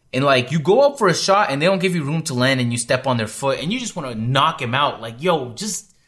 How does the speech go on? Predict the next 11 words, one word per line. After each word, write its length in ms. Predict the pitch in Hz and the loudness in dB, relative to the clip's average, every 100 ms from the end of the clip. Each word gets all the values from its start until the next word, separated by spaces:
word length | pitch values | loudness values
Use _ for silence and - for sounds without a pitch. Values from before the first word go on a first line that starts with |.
| _ _ _ - - - _ _ _ _ | _ _ _ -20 -20 -20 _ _ _ _
how, 160 | - 277 - - | -6 -4 -6 -2
how 160 | 466 | -2
could 140 | 508 494 | 0 -4
you 80 | - | -2
possibly 420 | 226 247 226 214 | 0 0 0 -2
think 200 | 196 190 | -2 0
that's 160 | 175 - | 0 0
something 200 | 180 143 | -2 0
safe, 480 | - 147 110 - _ _ _ _ | 2 0 -4 -10 _ _ _ _
you 100 | 117 | -2
know? 340 | 120 123 214 | 2 4 2